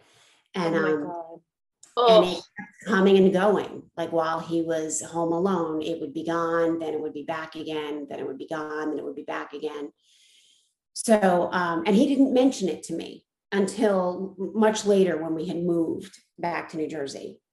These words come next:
Speaker 1: And, um, and it kind of came up matter-of-factly, and he was like, "Oh my God," 'cause he didn't know what it meant, right? So put the house on the market, and in order to sell it, um, there's, like, a, a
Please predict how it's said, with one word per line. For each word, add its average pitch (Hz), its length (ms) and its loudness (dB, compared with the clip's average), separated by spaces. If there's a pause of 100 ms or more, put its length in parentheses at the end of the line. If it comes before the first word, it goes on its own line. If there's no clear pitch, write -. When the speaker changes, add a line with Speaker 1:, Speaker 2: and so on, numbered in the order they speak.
Speaker 1:
And, 165 200 0
um, 147 360 -4 (260)
and 175 100 -2
it 165 80 -2
kind 170 200 -2
of - 80 -8
came 165 260 -2
up 170 140 -2
matter-of-factly, 160 720 -6
and 143 100 -10
he 156 100 -10
was 160 120 -8
like, 160 160 -8
"Oh 190 140 6
my 180 140 4
God," 175 240 -2
'cause 170 100 -12
he 165 80 -4
didn't 165 180 -2
know 156 120 -2
what 151 160 -6
it 143 120 -10
meant, 156 300 -6 (140)
right? 156 260 -8 (720)
So 190 560 4 (400)
put 277 100 0
the 311 80 2
house 285 240 2
on 262 60 2
the 254 60 4
market, 180 460 0
and 185 140 -2
in 190 80 2
order 208 220 6
to 185 80 -4
sell 302 360 0
it, 170 280 -2 (400)
um, 165 640 -2 (120)
there's, 175 360 0
like, 170 160 0
a, 170 40 0
a 160 500 -4